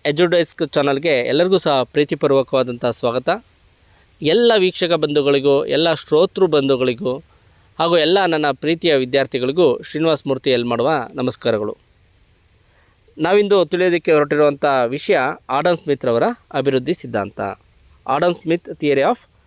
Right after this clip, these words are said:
Development. ಇಲ್ಲಿ ಆಡಮ್ ಸ್ಮಿತ್ ರವರ ಅಭಿವೃದ್ಧಿ ಸಿದ್ಧಾಂತವನ್ನು ತಿಳ್ಕೊಳ್ಳೋದಕ್ಕಿಂತ ಮುಂಚೆ ಆರ್ಥಿಕ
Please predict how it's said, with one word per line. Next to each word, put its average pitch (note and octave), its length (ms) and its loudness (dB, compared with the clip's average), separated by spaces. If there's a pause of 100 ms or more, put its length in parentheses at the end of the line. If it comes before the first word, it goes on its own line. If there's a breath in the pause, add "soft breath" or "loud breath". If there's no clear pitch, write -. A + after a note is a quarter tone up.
(160)
Development. A2+ 500 -4 (840 soft breath)
ಇಲ್ಲಿ A#3+ 160 2
ಆಡಮ್ G3+ 300 2
ಸ್ಮಿತ್ A3 260 0
ರವರ G3 240 4
ಅಭಿವೃದ್ಧಿ E3+ 460 2
ಸಿದ್ಧಾಂತವನ್ನು D3+ 600 0
ತಿಳ್ಕೊಳ್ಳೋದಕ್ಕಿಂತ C#3 600 0
ಮುಂಚೆ E3 380 2 (1500 soft breath)
ಆರ್ಥಿಕ A3 340 0